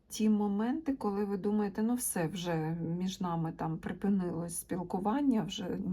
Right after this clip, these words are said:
не буде цього спілкування далі".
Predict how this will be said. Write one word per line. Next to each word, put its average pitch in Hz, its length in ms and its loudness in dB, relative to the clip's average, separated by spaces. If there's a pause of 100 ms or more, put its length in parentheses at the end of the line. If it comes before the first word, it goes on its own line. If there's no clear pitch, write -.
(120)
не 175 100 0
буде 220 340 4
цього 214 340 2
спілкування 180 920 -4
далі". 180 580 -2